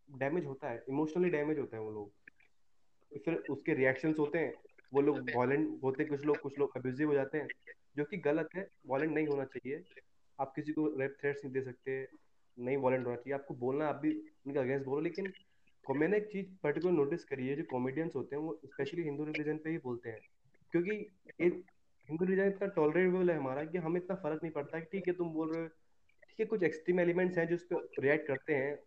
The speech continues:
और कुछ लोग अच्छे बोलते भी हैं इसके against, लेकिन वायलेंस नहीं है। लेकिन आप कहीं इस्लाम और क्रिश्चियनिटी के against आप बोलते हो तो आप खुद जाके सॉरी, जैसे एआईबी ने क्रिश्चियनिटी के against कुछ स्टेटमेंट दिया था तो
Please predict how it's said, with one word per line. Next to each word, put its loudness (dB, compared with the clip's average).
और -6
कुछ -6
लोग 0
अच्छे -12
बोलते 0
भी 0
हैं 2
इसके -4
against, -4
लेकिन 0
वायलेंस 4
नहीं 0
है। -2
लेकिन 0
आप -4
कहीं 2
इस्लाम -2
और 0
क्रिश्चियनिटी 2
के 4
against 4
आप 0
बोलते 0
हो 0
तो 4
आप 2
खुद 0
जाके 2
सॉरी, 0
जैसे 2
एआईबी 4
ने 0
क्रिश्चियनिटी 0
के 2
against 2
कुछ -2
स्टेटमेंट -4
दिया -2
था -8
तो 0